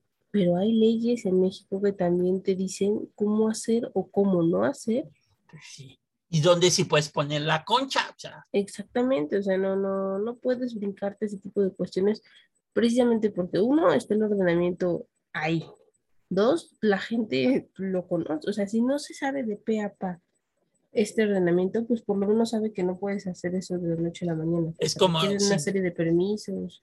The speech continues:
Speaker 2: es como si vas a Teotihuacán y pones una concha.
Speaker 1: Ujú, no, no, o sea, es una falta de respeto.
Speaker 2: O, o, o nuestros amigos en el extranjero juegan de cuenta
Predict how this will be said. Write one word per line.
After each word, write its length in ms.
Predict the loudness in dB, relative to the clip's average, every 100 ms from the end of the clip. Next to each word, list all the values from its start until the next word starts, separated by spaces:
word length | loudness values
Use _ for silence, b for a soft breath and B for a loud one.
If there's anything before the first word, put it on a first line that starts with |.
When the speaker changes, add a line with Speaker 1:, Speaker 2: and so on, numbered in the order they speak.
| -6
Speaker 2:
es 160 | -2 0
como 260 | 2 2
si 100 | 0
vas 220 | 2 2 2
a 120 | 0
Teotihuacán 640 | -2 -2 -2 -2 -4 -6
y 60 | -6
pones 320 | -4 -4 -4 -2
una 220 | -2 -2
concha. 360 | -4 -6 -12 -18 _ _ _
Speaker 1:
Ujú, 200 | 0 2 4 6 4
no, 220 | 4 4
no, 240 | 2 2 -2 -4
o 60 |
sea, 140 | -4 -6 -6 -8 _ _ _ _ _ _ -18 -18 -10
es 200 | -10 -4
una 180 | 0 0
falta 240 | 0 0
de 80 | 0
respeto. 540 | -2 -6 -10 -10 -4 4
Speaker 2:
O, 60 | 6
o, 880 | 6 4 4 4 2 0 0 2 2
o 40 |
nuestros 420 | 2 0 -2 0
amigos 360 | 0 0 -4 -4
en 140 | -4
el 140 | -4 -6
extranjero 460 | -8 -6 -6 -4
juegan 220 | -4 -4 -4
de 120 | -6
cuenta 460 | -2 0 0 -4